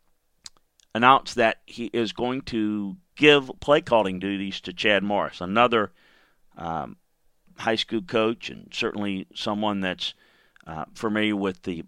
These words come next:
state of Texas and coaching at S M U. Good friends with Gus Malzahn. He has got the keys to the Auburn offense. So says Gus Malzahn. Uh, the key to the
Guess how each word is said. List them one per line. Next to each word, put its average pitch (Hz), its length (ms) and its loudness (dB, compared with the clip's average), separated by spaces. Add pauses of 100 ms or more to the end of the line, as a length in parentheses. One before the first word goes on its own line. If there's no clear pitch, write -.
(240)
state - 260 0
of 185 100 -8
Texas 110 520 0
and - 180 -20
coaching 110 380 -2
at 101 100 0
S 104 220 2
M 101 120 -4
U. 104 240 -2 (520)
Good 139 180 6
friends 131 340 2
with 117 200 -4
Gus 117 180 4
Malzahn. 107 540 2
He - 400 -4
has 127 220 0
got 123 200 4
the - 80 -18
keys 127 560 -2
to 123 100 -2
the 107 140 -2
Auburn 104 300 4
offense. 131 500 4
So 120 160 2
says 104 400 0 (480)
Gus 110 220 2
Malzahn. 98 640 0
Uh, 92 160 -2
the 92 100 -6
key 190 300 -2
to 147 240 0
the 110 440 -4